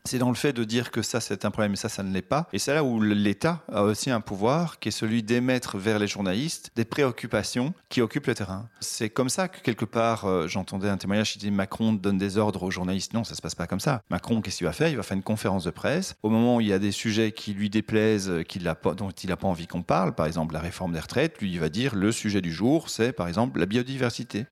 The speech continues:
Et donc, il va faire une grande com là-dessus. Donc, forcément, les journalistes viennent à sa conférence de presse, écoutent ce que le président a à dire, et du coup, répètent, euh, dans leur colonne ce que le président a dit. Ils vont de toute façon le faire, puisqu'ils étaient à la conférence de presse.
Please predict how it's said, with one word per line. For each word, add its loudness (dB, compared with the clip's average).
Et -2
donc, 0
il 0
va 2
faire 0
une 0
grande 2
com 2
là-dessus. 0
Donc, -2
forcément, 2
les 4
journalistes 0
viennent 2
à 0
sa -6
conférence -2
de -2
presse, -2
écoutent -2
ce -8
que 2
le 2
président -2
a 2
à 2
dire, -2
et -2
du -2
coup, 0
répètent, 0
euh, 4
dans 2
leur 0
colonne 2
ce -8
que -4
le -2
président -2
a 4
dit. 2
Ils 2
vont -4
de -6
toute -10
façon -2
le 0
faire, 2
puisqu'ils -4
étaient 0
à 4
la 0
conférence -6
de -6
presse. -10